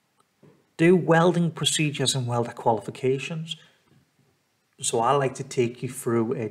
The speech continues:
general flow of a welding procedure and welder qualification task list, how we move from P W P Ss to mechanical testing and,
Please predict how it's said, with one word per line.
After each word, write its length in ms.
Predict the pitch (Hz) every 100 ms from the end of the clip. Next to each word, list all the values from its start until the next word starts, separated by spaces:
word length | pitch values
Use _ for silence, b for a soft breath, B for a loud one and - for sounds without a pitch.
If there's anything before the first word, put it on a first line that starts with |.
| -
general 680 | - 120 120 135 127 120 117
flow 600 | - 117 110 113 113 -
of 240 | 117 120
a 80 | 120
welding 440 | 117 110 110 110 113
procedure 600 | 127 - 117 113 113 104
and 240 | 110 104
welder 260 | 107 107 -
qualification 960 | - 107 98 120 - 117 113 - 101 _
task 500 | - 113 - - -
list, 540 | 95 117 151 - - - b b b b
how 200 | - 123
we 140 | 110 113
move 280 | 113 107 95
from 320 | - 107 95 -
P 160 | 131
W 240 | 123 117 113
P 240 | - 120
Ss 540 | 110 - 120 107 101 B B B _
to 140 | -
mechanical 500 | 107 - 123 113 117
testing 800 | 113 - 113 - - 120 104 101 - _ _ _ _ _ _ -
and, 440 | 110 101 98 98